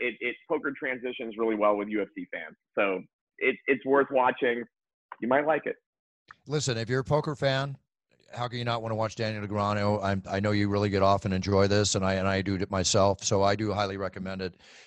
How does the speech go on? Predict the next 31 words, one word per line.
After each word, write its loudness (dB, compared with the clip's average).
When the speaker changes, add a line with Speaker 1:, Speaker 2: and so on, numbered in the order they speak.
Speaker 2:
And 2
I'd 4
say 2
give 0
it -2
a 2
view 2
if 0
you're -2
definitely -2
a -4
poker -2
fan. -6
Very 2
cool, 2
Gary. -2
Thank -2
you. -2
I -2
appreciate -4
that. -2
But, 0
but 2
answer 2
back 4
to 0
the, 0
the -2
coin 0
story, 0
though, -2